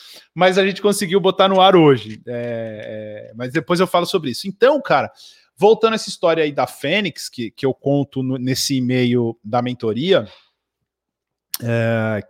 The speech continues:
que quem tiver aqui com a gente vai, vai poder ter acesso, porque hoje a gente vai abrir essa mentoria depois. Essa live não é pra isso, pode ficar tranquilo.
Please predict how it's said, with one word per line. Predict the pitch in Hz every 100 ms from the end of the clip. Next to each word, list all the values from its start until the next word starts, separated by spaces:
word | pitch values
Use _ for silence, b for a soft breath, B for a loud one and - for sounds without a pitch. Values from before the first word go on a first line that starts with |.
| _ _ _ _ _ _
que | - 131 127
quem | 120 143
tiver | 139 131 135
aqui | 131 127
com | 123
a |
gente | 117 127 -
vai, | 120 _ _
vai | - 143
poder | 127 113
ter | - 123
acesso, | - 117 117 -
porque | 117 -
hoje | 127 117
a |
gente | 113 117
vai | 117
abrir | 117 107 110 107 B B B B
essa | 113 -
mentoria | 117 117 117 113 110
depois. | 107 - 170 180 -
Essa | - -
live | 123 120
não | 123 135
é | 127
pra | - 110
isso, | 151 -
pode | - 107
ficar | -
tranquilo. | - 104 101 156 175